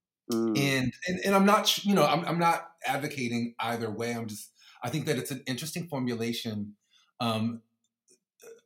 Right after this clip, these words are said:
Speaker 2: because to, to say that, you know, uh, celebrities and the kind of folks that were on the, um, the higher end of the parasocial relationship,
Speaker 1: Mm-hmm.
Speaker 2: um,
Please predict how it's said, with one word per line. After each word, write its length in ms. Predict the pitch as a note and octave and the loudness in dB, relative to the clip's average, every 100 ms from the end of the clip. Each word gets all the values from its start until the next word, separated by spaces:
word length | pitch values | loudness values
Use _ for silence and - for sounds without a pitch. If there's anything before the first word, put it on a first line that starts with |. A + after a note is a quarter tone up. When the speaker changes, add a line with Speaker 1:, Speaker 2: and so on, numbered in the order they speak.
| C#3+ | -8
Speaker 2:
because 440 | D3 D3+ D3+ A#2+ - - | -4 -2 -2 -4 -10 -6
to, 120 | D3+ | -4
to 160 | D3 D3 | -2 -4
say 220 | B2 D3+ | -2 -2
that, 240 | D3 C#3 - | -2 -2 -4
you 120 | B2+ B2 | -4 -2
know, 340 | A#2 A2 G#2+ | 0 -2 -6
uh, 320 | G#2+ G#2+ G#2 G2+ - _ _ _ _ _ _ _ _ _ _ _ _ - | -4 -4 -4 -6 -12 _ _ _ _ _ _ _ _ _ _ _ _ -16
celebrities 920 | - - C#3 C3+ C3 B2+ B2 B2 A#2+ | -10 -2 0 0 0 0 0 0 2
and 100 | A#2 | 2
the 60 | |
kind 300 | A#2 C3 B2 | 0 0 -2
of 80 | A2+ | -2
folks 340 | - A#2 A2+ - | -4 -4 -4 -4
that 220 | A2 A2 | -4 -4
were 160 | A2 A2 | -6 -6
on 220 | A2 G#2 | -4 -4
the, 240 | G#2 G#2 - | -4 -6 -6
um, 380 | G#2 G2 F#2+ F#2 _ _ _ _ _ _ | -8 -8 -8 -12 _ _ _ _ _ _
the 80 | G#2 | -12
higher 340 | G2+ C#3 A#2 A#2+ | 0 2 2 -2
end 240 | G#2+ G#2 | -4 -6
of 140 | G2 | -8
the 60 | G#2+ | -10
parasocial 420 | A#2+ G#2 A2+ - | -8 -8 -10 -14
relationship, 440 | G#2+ G#2 - A2 - - - | -14 -16 -14 -16 -16 -20 -6
Speaker 1:
Mm-hmm. 160 | C3 C#3 | -2 2
Speaker 2:
um, 520 | A#2+ A2+ G#2+ G#2 | 2 2 2 0